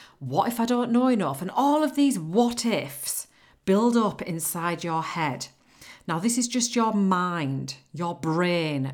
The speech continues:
trying to keep you safe. And this is science as well, because our brains haven't evolved since the Dark Ages. In a time when we were hunter-gatherers and we could only ever survive in a group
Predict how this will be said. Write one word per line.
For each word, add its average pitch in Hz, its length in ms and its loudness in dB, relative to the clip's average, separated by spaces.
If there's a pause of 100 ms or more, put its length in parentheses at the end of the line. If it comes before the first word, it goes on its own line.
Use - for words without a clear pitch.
trying 175 520 -2
to 196 120 -12
keep 160 400 -8
you 151 160 -4
safe. 143 680 -6 (380)
And 175 160 0
this 190 180 0
is 208 140 -2
science 170 580 0
as 139 200 -6
well, 139 360 -6 (220)
because 180 320 -4
our 214 180 2
brains 202 640 0 (260)
haven't 202 360 -2
evolved 185 680 -2
since 175 220 -8
the - 100 -8
Dark 147 320 -4
Ages. - 540 -8 (520)
In 185 120 2
a 202 60 2
time 180 500 2
when 156 100 0
we 156 80 0
were 143 120 -2
hunter-gatherers 165 1000 0
and 165 160 -6
we 160 60 -4
could 143 260 -10
only 190 400 2
ever 175 120 -2
survive 170 840 2
in 139 100 -2
a 151 60 -2
group 160 580 2